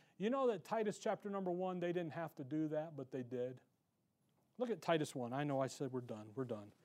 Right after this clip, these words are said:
Andrea can come to the piano. That way, we, no, I,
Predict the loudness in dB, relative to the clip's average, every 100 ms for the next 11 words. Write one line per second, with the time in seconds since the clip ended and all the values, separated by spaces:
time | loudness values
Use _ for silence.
0 | _ -20 _ -20 -20 _ -10 -10 -10 -20
1 | -14 0 2 4 4 2 0 2 2 0
2 | 2 4 6 6 6 4 2 2 0 -2
3 | -4 -2 -2 -2